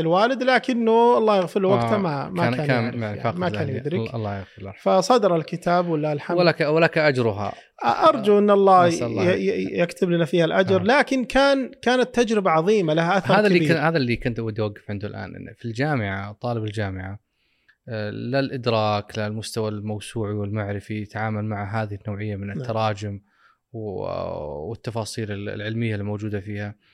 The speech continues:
Speaker 2: والت-، والتحقق من، من يعني من، آه، من دقتها أحيانًا أو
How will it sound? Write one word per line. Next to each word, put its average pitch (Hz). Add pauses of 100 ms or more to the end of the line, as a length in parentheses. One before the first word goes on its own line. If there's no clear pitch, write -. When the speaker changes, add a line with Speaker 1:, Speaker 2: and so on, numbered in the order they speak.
(280)
Speaker 2:
والت-، -
والتحقق -
من، 117
من 117
يعني 104
من، 104
آه، 104
من 123
دقتها 113
أحيانًا 107
أو 107